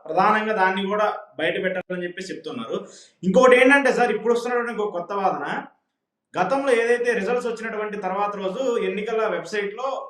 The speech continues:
ఆ, ప్రతి నియోజకవర్గానికి సంబంధించి లేదంటే ఆ ఓట్లకు సంబంధించి ఒక డేటాను అయితే వాళ్ళు ఉంచుతారు.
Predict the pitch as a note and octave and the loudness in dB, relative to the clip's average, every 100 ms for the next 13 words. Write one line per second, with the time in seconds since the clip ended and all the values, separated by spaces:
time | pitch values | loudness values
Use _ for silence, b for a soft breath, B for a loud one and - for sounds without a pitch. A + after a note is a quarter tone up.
0 | E3 D#3 F3 G#3+ G#3+ G#3+ G3 G3+ G3 G3 | -10 -6 -8 -8 -8 -8 -6 -8 -6 -8
1 | F#3 F#3+ F#3 F#3 F#3 F#3 G#3 G3 F#3+ F#3+ | -8 -8 -8 -10 -12 -8 -6 -6 -6 -4
2 | F#3 E3 D#3+ D#3+ D#3+ D3+ F#3+ - - G3+ | -2 0 0 0 -4 -2 0 0 -4 -4
3 | F#3 F#3+ F#3+ F#3+ A3+ F#3 F3+ G#3 G#3 G3+ | -2 -4 -6 -6 -6 0 2 2 0 -2
4 | A3 F#3+ E3+ - E3+ | -4 -4 -6 -12 -14